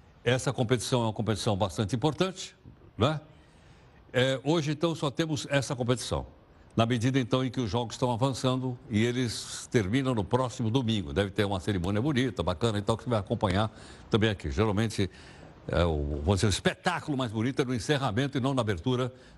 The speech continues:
pelo menos daquelas que eu acompanhei, inclusive aqui da nossa. Bom, a Justiça acolheu o pedido do Ministério Público e arquivou hoje o caso que investiga a denúncia de estupro contra, contra o,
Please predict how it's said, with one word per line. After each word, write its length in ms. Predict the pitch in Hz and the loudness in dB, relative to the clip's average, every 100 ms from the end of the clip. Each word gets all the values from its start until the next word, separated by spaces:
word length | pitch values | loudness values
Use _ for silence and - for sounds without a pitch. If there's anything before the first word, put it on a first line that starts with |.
| - | -6
pelo 180 | - 87 | -2 2
menos 420 | 104 127 123 - | 2 0 -2 -4
daquelas 380 | 80 78 104 98 | -4 0 0 0
que 100 | - | 0
eu 80 | 98 | 0
acompanhei, 640 | 87 98 95 85 73 71 - | 0 0 2 2 -2 -6 -2
inclusive 500 | 92 85 85 95 101 - | -2 0 2 2 0 -2
aqui 240 | 85 - | 0 2
da 100 | 101 | 2
nossa. 320 | 90 71 - - - - - - - - - - - | 0 -4 -8 -12 -18 -20 -18 -16 -16 -18 -20 -10 0
Bom, 280 | 180 - - _ _ - - | 0 0 -14 _ _ -2 0
a 80 | |
Justiça 380 | 165 190 - 202 | 2 0 0 0
acolheu 240 | 208 160 151 | 2 2 2
o 20 | |
pedido 240 | 135 120 | 0 -2
do 60 | 110 | -2
Ministério 380 | 113 101 120 90 | -2 0 -2 0
Público 400 | 147 123 95 143 | -2 -2 0 0
e 20 | |
arquivou 400 | 139 139 107 143 | 0 -2 0 2
hoje 160 | 131 92 | 0 0
o 60 | |
caso 360 | 143 117 - - - - - - - | 0 -2 -4 -16 -20 -20 -20 -20 -2
que 160 | 156 160 | 2 2
investiga 480 | 139 117 - 151 | 2 0 0 0
a 40 | 147 | 2
denúncia 400 | 131 131 147 151 | 0 -2 -4 -2
de 100 | 139 | -4
estupro 440 | - 170 160 123 | 0 0 0 -2
contra, 760 | 139 147 143 151 135 107 82 73 - - - - - - - - - - - - | 0 0 2 2 2 -2 -4 -8 -16 -20 -20 -20 -20 -20 -20 -20 -20 -20 -20 -18
contra 300 | - 117 123 | 2 2 4
o, 260 | 131 101 | -2 -2